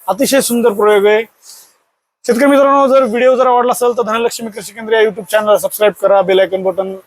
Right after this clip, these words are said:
on करा, जेणेकरून जेही व्हिडिओ मी YouTube-ला अपलोड करील ते डायरेक्ट तुम्हाला नोटिफिकेशन द्वारे कळतील.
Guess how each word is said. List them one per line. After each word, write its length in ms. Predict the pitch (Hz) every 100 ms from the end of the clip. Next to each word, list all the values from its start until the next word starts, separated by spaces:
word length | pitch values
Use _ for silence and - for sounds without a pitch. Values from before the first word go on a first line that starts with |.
| _ -
on 140 | 190 196
करा, 200 | 190 190
जेणेकरून 400 | 185 185 185 175
जेही 240 | 190 208
व्हिडिओ 220 | 208 190
मी 120 | 185 185
YouTube-ला 320 | 175 180 185
अपलोड 200 | 175 165
करील 300 | 170 170 190
ते 380 | - _ _ 160
डायरेक्ट 340 | 175 185 160
तुम्हाला 280 | 185 170 175
नोटिफिकेशन 380 | 175 175 156 170
द्वारे 160 | 170
कळतील. 480 | 160 180 170 208 208